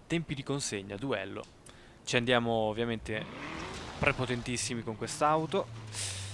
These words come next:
Ok, andiamo dentro il lago. <laughs> Dentro l'acqua, così, perfetto. Ok, la, l'auto non si tiene. È in-,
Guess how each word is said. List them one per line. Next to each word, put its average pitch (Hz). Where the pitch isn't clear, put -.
Ok, 110
andiamo 101
dentro 113
il 143
lago. 151
<laughs> -
Dentro 113
l'acqua, 117
così, 117
perfetto. 113
Ok, -
la, 165
l'auto 208
non 165
si 175
tiene. 104
È 120
in-, 120